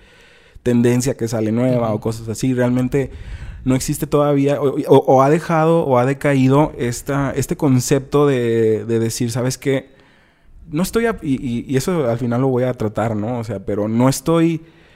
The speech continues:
Speaker 1: defendiendo lo negativo de lo tradicional, ¿no? O sea, pero estoy diciendo que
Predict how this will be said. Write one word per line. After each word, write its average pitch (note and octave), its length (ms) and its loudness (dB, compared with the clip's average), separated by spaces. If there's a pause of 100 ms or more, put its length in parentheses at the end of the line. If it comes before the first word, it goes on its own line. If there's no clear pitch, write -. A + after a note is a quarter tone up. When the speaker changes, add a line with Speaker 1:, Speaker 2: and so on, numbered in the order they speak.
(140)
Speaker 1:
defendiendo B2+ 1040 4 (220)
lo A#2+ 220 4
negativo B2+ 680 2
de A#2+ 60 4
lo A2+ 120 2
tradicional, G#2+ 720 -2
¿no? B2+ 160 -6
O C#3 40 -6
sea, B2+ 140 -6
pero A#2 160 -2
estoy B2 200 0
diciendo C#3 360 0
que B2 260 0